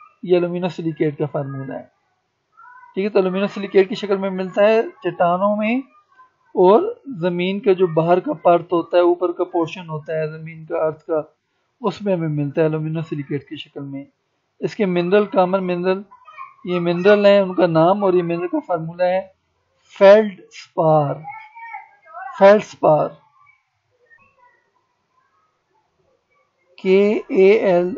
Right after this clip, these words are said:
एस आई थ्री ओ एट या इस तरह से देखें अलग-अलग। इसमें पोटेशियम ऑक्साइड है, एल्यूमिनियम ऑक्साइड है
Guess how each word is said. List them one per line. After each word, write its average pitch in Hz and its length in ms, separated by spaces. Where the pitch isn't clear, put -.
एस 196 260
आई 175 140
थ्री 190 200
ओ 170 160
एट 180 340
या 175 220
इस 165 140
तरह 196 100
से 185 200
देखें 170 260
अलग-अलग। 180 460
इसमें 190 240
पोटेशियम 175 560
ऑक्साइड 196 400
है, 190 80
एल्यूमिनियम 175 480
ऑक्साइड 180 420
है 185 240